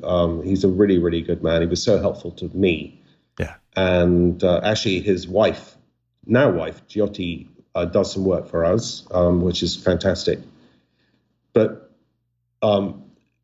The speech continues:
Speaker 1: if you make predictions like so futuristic like Ray's or Aubrey's,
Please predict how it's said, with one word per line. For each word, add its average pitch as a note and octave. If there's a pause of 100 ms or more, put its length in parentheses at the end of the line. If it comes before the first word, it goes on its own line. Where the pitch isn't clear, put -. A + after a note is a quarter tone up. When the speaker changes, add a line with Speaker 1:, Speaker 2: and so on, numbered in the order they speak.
(280)
Speaker 1:
if -
you C3 (360)
make A#2+
predictions F#2 (180)
like F#2 (480)
so A#2 (420)
futuristic G#2+
like F#2+
Ray's G2+
or F#2+
Aubrey's, F#2